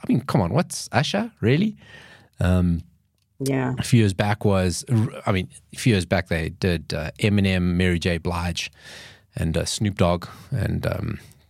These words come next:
Speaker 1: Kendrick Lamar.
Speaker 2: Last year was Rihanna, right?
Speaker 1: Last year was Rihanna. Like, I'm not, I'm not
Speaker 2: I
Speaker 1: a
Speaker 2: did see a bit of that. Yeah.
Speaker 1: Give me Journey.
Speaker 2: I mean,
Speaker 1: I wanna see
Speaker 2: this
Speaker 1: Journey reunited.
Speaker 2: <laughs> That would be cool. I think that would probably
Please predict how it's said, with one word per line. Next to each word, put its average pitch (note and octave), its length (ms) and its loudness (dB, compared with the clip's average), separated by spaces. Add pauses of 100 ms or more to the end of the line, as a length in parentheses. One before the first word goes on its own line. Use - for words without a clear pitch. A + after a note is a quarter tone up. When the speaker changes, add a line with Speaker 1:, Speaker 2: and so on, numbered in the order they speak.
(600)
Speaker 1:
Kendrick G2 320 -4
Lamar. F2 380 2
Speaker 2:
Last D#4 340 6
year C#4+ 140 10
was C4 300 8
Rihanna, F#3 600 8
right? G#3+ 320 4
Speaker 1:
Last F#2+ 260 -4
year A2+ 60 0
was G2 140 2
Rihanna. F2 540 2 (500)
Like, F#3 200 2
I'm G#3+ 160 4
not, C3 200 2
I'm B2+ 120 2
not F2+ 180 2
Speaker 2:
I - 20 -4
Speaker 1:
a - 20 -6
Speaker 2:
did A3 220 8
see A#3 180 4
a G3+ 140 8
bit F#3+ 100 10
of D#3+ 180 8
that. C#3+ 460 4 (220)
Yeah. E3+ 500 6
Speaker 1:
Give B3+ 160 -2
me F4 140 0
Journey. F3+ 340 -2
Speaker 2:
I A#3 60 10
mean, B3+ 420 6
Speaker 1:
I E3+ 100 2
wanna B3 200 0
see G#3+ 160 -2
Speaker 2:
this - 80 -4
Speaker 1:
Journey G3 320 4
reunited. A#2 680 2 (720)
Speaker 2:
<laughs> - 480 -4 (1300)
That D#3+ 320 4
would F#3 140 0
be G3 140 2
cool. A#3 320 8
I F3 100 8
think C4+ 220 8
that A#3+ 240 8
would A3+ 220 6
probably A3+ 320 8